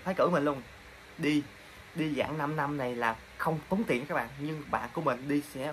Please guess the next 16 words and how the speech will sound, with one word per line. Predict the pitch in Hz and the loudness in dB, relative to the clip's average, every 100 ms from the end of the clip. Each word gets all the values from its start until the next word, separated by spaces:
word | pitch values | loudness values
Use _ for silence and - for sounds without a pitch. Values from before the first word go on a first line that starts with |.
| 151 | -2
bị | 131 | 0
đòi | 127 131 | 2 2
tiền. | 127 127 127 113 - - - | 2 -2 -2 -8 -14 -20 -10
Đó, | 135 185 | -6 -6
nhưng | 170 139 | -4 -2
bạn | 123 127 | -2 -2
của | 156 | 0
mình | 139 127 | 0 0
là | 123 | 0
không | 160 156 - | 0 -2 -4
trả | 135 | -4
tiền, | 147 127 | -2 -4
không | 165 | -2
đóng | 185 | -2
tiền | 208 135 | -2 -2
luôn. | 151 170 | 0 -2